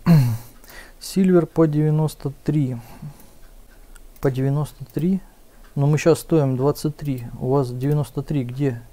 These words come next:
А, не знаю. Где? Ну вот Сильвер. <clears throat> Вот вся его история. Мы максимально стоили пятьдесят. Где девяносто три?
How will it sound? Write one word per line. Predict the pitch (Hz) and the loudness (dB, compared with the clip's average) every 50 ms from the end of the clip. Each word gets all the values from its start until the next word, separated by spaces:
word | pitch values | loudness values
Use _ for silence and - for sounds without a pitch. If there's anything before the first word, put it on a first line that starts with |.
| - - - | -20 -12 -4
А, | 147 139 143 127 120 117 - - - - - - - - - - - - - | -2 0 0 0 -2 -4 -8 -16 -20 -20 -20 -20 -20 -20 -20 -20 -20 -16 -10
не | 147 127 127 | -8 -8 -8
знаю. | 123 127 - - 131 127 120 - - - - - | -8 -10 -12 -12 -14 -16 -16 -18 -20 -20 -20 -20
Где? | 127 - - 147 143 139 131 - - - - - - - - - - - - - - - - - - - - - - - - - - - - - - - - | -16 -6 -2 -2 -2 -2 -4 -8 -14 -20 -20 -20 -20 -20 -20 -20 -20 -20 -20 -20 -20 -20 -20 -20 -20 -20 -20 -20 -20 -20 -20 -20 -20 -20 -20 -20 -12 -4 2
Ну | 143 | 4
вот | 156 214 185 | 6 6 4
Сильвер. | - - 156 156 147 135 127 127 117 - - - - - | 4 4 4 4 6 6 4 2 0 -4 -10 -8 6 10
<clears throat> | 175 190 165 131 113 117 - - | 10 12 12 10 6 0 -6 -8
Вот | - 127 120 135 160 180 175 - - - - - - - - - - | -6 0 6 6 8 8 6 4 -4 -20 -20 -20 -20 -20 -20 -20 -14
вся | - - - 170 180 | 0 6 8 10 10
его | 175 151 147 139 | 10 10 8 6
история. | 131 - - - 143 139 135 131 127 117 - - - - - - 143 - - - | 2 0 0 2 4 6 6 6 4 2 -2 -8 -14 -20 -16 -14 -12 -10 -4 2
Мы | 143 147 | 4 4
максимально | 156 143 139 - - 147 143 160 175 170 151 | 4 4 2 2 0 2 4 4 4 4 2
стоили | 135 - - 147 143 135 | 0 2 2 2 2 2
пятьдесят. | 123 127 139 127 123 120 131 131 - - 131 127 123 120 - - - - - - - - - - - - - - - - - - - - - - - - - - - - - - - - - - | 0 -2 -6 -6 -4 -4 -4 -2 2 2 4 4 2 0 -4 -14 -20 -20 -20 -20 -20 -20 -20 -20 -20 -20 -20 -20 -20 -20 -20 -20 -20 -20 -20 -20 -20 -20 -20 -20 -20 -20 -20 -20 -20 -20 -14 -10
Где | - 135 131 147 160 | -8 -4 0 2 2
девяносто | 135 123 123 120 123 123 120 - - 135 | 2 2 0 0 0 -2 -6 -8 -12 -10
три? | 127 - 127 120 - - | -8 -6 -6 -6 -8 -10